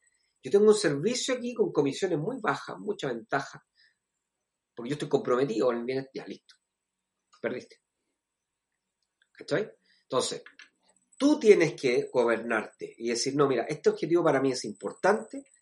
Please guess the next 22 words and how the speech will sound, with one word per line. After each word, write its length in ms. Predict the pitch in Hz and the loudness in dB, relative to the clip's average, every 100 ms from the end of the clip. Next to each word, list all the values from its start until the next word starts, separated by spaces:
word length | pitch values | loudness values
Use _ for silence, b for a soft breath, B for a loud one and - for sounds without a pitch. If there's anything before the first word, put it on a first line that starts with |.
| _ _ 104 | _ _ 4
va 100 | 131 | 6
a 60 | 135 | 6
ocurrir 400 | 123 127 139 131 | 2 2 2 2
en 120 | 123 | 0
un 120 | 123 | -2
año 160 | 120 113 | -2 -2
y 20 | |
medio 280 | 113 107 95 | -2 -2 0
más, 320 | 139 202 - | 0 -2 -8
así 240 | 110 - 139 | -12 -8 -4
que 120 | 120 | -2
el 60 | 101 | -2
cien 260 | 160 - | -2 -2
por 120 | 196 | -4
ciento 300 | - 185 185 | -6 -8 -6
de 60 | 170 | -4
mi 160 | 151 139 | 0 2
dinero 420 | 143 190 202 - | 2 2 0 -6
está 400 | 113 - 139 - | -14 -6 -4 -4
en 160 | 110 87 | -10 -14
bonos". 400 | 80 - - _ _ _ | -16 -18 -20 _ _ _
Punto. 280 | 107 95 - | -8 -8 -10